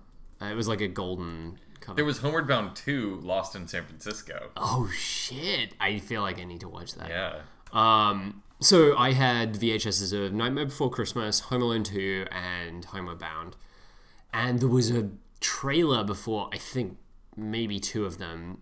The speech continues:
Speaker 1: that was Elijah Wood in some Mark Twain adaptation. And, oh, and, uh, Blank Check. That was the other one. So I can pretty much recite the trailer for Blank,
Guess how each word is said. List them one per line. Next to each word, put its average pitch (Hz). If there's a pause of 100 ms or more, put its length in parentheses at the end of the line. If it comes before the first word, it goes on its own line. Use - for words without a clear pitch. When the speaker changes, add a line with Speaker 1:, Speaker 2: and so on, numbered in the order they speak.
Speaker 1:
that 113
was 98
Elijah 104
Wood 95
in 90
some 92
Mark 87
Twain 87
adaptation. 78 (760)
And, 95 (220)
oh, 123
and, 151
uh, 131
Blank 123
Check. - (400)
That 131
was 127
the 127
other 110
one. 87
So 120
I 120
can 131
pretty 196
much 208
recite 131
the 113
trailer 113
for 147
Blank, 151